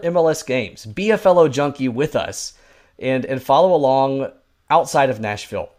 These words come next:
There, this is such a dramatic, crazy league. There's so many wild storylines. Watch those games with us, and it'll make this outside in section, uh, section of the podcast even more fun.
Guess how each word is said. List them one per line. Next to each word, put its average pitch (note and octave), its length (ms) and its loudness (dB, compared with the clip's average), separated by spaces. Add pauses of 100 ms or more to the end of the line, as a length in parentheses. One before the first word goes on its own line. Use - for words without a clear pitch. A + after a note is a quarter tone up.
(100)
There, D#3 160 -4
this E3 160 -10
is F#3 100 -8
such F#3+ 180 -6
a F#3 40 -8
dramatic, C#3 420 -2
crazy A#2 340 -4
league. F#2 280 -12
There's G2 180 -10
so D#3 160 0
many C#3 160 -4
wild A#2 500 -2
storylines. F2+ 760 -8 (140)
Watch - 240 -6
those C#3 200 -2
games A#2+ 240 -6
with G#2+ 180 -8
us, F#2+ 160 -10
and G2+ 80 -10
it'll G2+ 120 -10
make G2+ 200 -10
this F#2+ 200 -14
outside G2 400 -6
in F2+ 180 -14 (320)
section, - 420 -8
uh, F#2+ 240 -6
section - 460 -8
of G#2+ 80 -10
the A#2+ 60 -4
podcast G2 460 -6
even F#2+ 220 -14
more D#2+ 160 -12
fun. - 140 -20